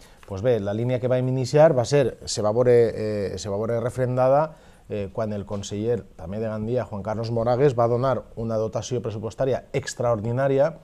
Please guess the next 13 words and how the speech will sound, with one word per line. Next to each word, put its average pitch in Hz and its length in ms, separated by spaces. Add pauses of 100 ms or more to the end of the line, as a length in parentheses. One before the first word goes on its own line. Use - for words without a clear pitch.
(240)
per 139 100
a 123 80
poder 120 300
finalitzar, 98 720
eh, 95 380
el, 92 300 (100)
l'hospital. 95 500 (380)
Però 117 160
tan 110 240
sols 156 320
fa 151 240
un 139 160
any, 170 220